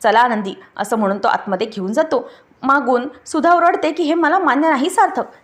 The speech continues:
तरी तिच्या नाकावर टोचून तो आतमध्ये निघून जातो. मनोज हा त्याच्या सरांशी बोलत असतो आणि म्हणतो की, "सर, काळजी करू नका. मी in fact उद्यापासूनच काम करतो आणि पुढच्या आठवड्यापासून मुलांना कोचिंग सुरू करतो. काळजी करू नका, मुलांची कोचिंग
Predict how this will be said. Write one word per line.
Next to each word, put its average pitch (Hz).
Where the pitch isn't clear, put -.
तरी 208
तिच्या 220
नाकावर 185
टोचून 247
तो 247
आतमध्ये 196
निघून 185
जातो. 180
मनोज 285
हा 349
त्याच्या 359
सरांशी 196
बोलत 190
असतो 190
आणि 190
म्हणतो 214
की, 269
"सर, 302
काळजी 196
करू 240
नका. 190
मी 262
in 262
fact 269
उद्यापासूनच 285
काम -
करतो 277
आणि 269
पुढच्या 330
आठवड्यापासून 381
मुलांना 277
कोचिंग 247
सुरू 220
करतो. 190
काळजी 185
करू 208
नका, 285
मुलांची 330
कोचिंग 370